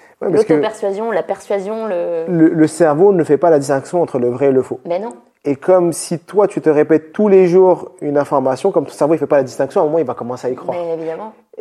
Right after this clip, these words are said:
Speaker 1: Et il a entièrement raison. Moi, c'est ce que j'ai fait pendant longtemps.
Speaker 2: Ah ouais.
Speaker 1: Et, euh, sur la prise de parole, j'étais incapable de prendre la parole en public.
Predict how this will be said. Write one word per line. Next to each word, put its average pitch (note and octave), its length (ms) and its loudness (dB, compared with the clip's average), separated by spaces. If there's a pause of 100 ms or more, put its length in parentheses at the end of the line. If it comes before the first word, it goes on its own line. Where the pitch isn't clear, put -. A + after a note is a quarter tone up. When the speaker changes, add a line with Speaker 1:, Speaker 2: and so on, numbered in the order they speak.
(160)
Speaker 1:
Et C3+ 800 6 (520)
il C#3 140 0
a C3 60 2
entièrement D3+ 320 0
raison. E3+ 140 4
Moi, F#3 100 2
c'est D#3 120 -2
ce - 100 -16
que E3 100 2
j'ai D3 100 4
fait G3 100 -2
pendant B2+ 240 -2
longtemps. C#3+ 400 -6
Speaker 2:
Ah F3+ 200 -6
ouais. D3+ 140 -6
Speaker 1:
Et, C3+ 200 -2
euh, B2 320 -4
sur C3+ 220 -2
la B2+ 100 2
prise D3 200 -6
de C#3+ 100 4
parole, D3+ 280 4
j'étais - 200 -14
incapable D3+ 400 0
de B2+ 80 -2
prendre C3 200 -6
la B2 60 -4
parole B2 220 -2
en A#2+ 80 -4
public. C#3+ 400 -6